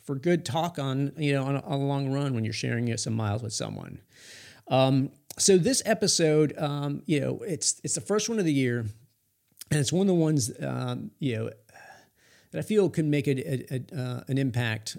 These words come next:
uh, and a difference, um, for our listeners. And for me, it's one of those things that at the beginning of ev-, every year, I sort of kinda like to look back, like to, you know, kinda be inspired, um,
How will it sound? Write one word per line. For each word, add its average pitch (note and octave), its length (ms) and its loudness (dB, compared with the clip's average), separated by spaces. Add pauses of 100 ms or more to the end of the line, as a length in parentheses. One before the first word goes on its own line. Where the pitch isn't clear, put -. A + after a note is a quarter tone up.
uh, A#2+ 360 -6
and B2 100 -4
a A#2+ 60 -2
difference, A2+ 800 -6 (480)
um, A2 500 -6
for A2+ 260 -2
our G#2 100 0
listeners. G#2+ 640 -4
And B2+ 260 -4
for D3+ 80 -6
me, D#3+ 240 2
it's D3 120 -2
one C#3+ 100 -2
of C#3 60 -2
those B2+ 120 -2
things C3 200 0
that A#2 280 -2
at A#2 140 -4
the - 60 -10
beginning C#3 360 -2
of B2 100 -2
ev-, A#2+ 200 -2
every A#2 280 -2
year, G#2 320 -2
I C3+ 240 -2
sort - 300 -6
of A#2 80 -6
kinda A2 340 -4 (120)
like A2+ 200 -4
to A2 60 -6
look G#2+ 240 -6
back, G2+ 440 -8 (520)
like B2 240 -4
to, G#2+ 400 -2 (480)
you A2 160 -4
know, G#2 60 -4
kinda A2 280 -6 (560)
be E3+ 160 0
inspired, B2+ 720 -2 (100)
um, A#2 580 -10